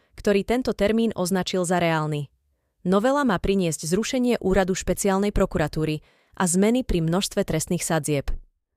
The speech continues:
Obce začnú vydávať hlasovacie preukazy na voľbu mimo bydliska. Určené sú pre voličov, ktorí v deň prezidentských volieb nebudú môcť voliť v mieste svojho trvalého bydliska. O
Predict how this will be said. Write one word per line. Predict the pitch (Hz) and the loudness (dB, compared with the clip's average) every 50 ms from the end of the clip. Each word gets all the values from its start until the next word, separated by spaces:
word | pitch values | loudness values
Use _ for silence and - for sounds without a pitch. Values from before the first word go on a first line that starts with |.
| _ _ _ _ _ _ _ _ _ - | _ _ _ _ _ _ _ _ _ -2
Obce | 220 240 - - - | 0 0 0 -2 -2
začnú | 277 208 208 190 - - 180 160 | 0 0 0 0 0 -2 -2 -2
vydávať | 170 170 175 170 156 156 147 147 | 0 0 0 0 0 0 -2 0
hlasovacie | 147 170 180 - - 175 170 165 - 165 147 | 0 0 0 0 0 -2 -2 -2 -2 -4 -2
preukazy | - 170 170 175 - 185 175 156 175 175 165 - _ _ _ _ _ - | 0 0 0 0 0 -2 -2 -2 -2 -4 -4 -8 _ _ _ _ _ 0
na | 185 180 175 | 2 2 4
voľbu | 175 214 233 208 233 | 4 2 2 2 2
mimo | 226 208 196 202 202 | 2 4 4 2 2
bydliska. | 175 170 156 151 147 139 - - - 151 139 139 - _ _ _ _ _ _ _ _ _ _ _ _ | 2 0 -2 -2 -2 -4 -4 -4 -4 -4 -4 -4 -8 _ _ _ _ _ _ _ _ _ _ _ _
Určené | _ 226 247 247 - 302 285 277 | _ 0 2 2 2 0 0 0
sú | 262 - - 233 | 0 -2 -2 -2
pre | - 196 180 | 0 0 0
voličov, | 156 156 147 147 - - 165 143 143 143 - _ _ _ _ _ | 0 0 -2 -2 -2 -2 0 0 -2 -2 -6 _ _ _ _ _
ktorí | - - 196 180 185 165 | -4 -2 0 0 0 0
v | 151 147 | 0 0
deň | 214 240 247 - - | 0 0 0 0 0
prezidentských | 202 208 196 220 208 208 214 - - 196 156 | 0 0 0 0 -2 -2 -2 -2 -4 -6 -2
volieb | 147 165 160 156 151 151 - - - - - | 0 0 0 0 0 -2 -2 -6 -8 -4 0
nebudú | 185 208 208 247 226 247 | 0 2 2 2 2 2
môcť | 240 220 208 196 156 | 2 2 2 0 0
voliť | 151 151 160 165 170 165 - - | -2 0 0 0 0 -2 -4 -10
v | - 151 160 | -10 -4 0
mieste | 180 180 196 214 - - 214 | 0 0 0 0 -2 -4 -4
svojho | - - 185 175 165 165 | -2 0 0 0 0 0
trvalého | - - 190 170 180 175 175 170 165 160 | 0 -2 0 0 0 0 0 0 0 -2
bydliska. | 151 156 143 143 143 - - - 147 143 135 - _ _ _ _ _ _ _ _ _ _ _ _ _ _ _ - _ | -2 -2 -2 -2 -4 -4 -4 -4 -6 -6 -6 -10 _ _ _ _ _ _ _ _ _ _ _ _ _ _ _ -4 _
O | 233 | 0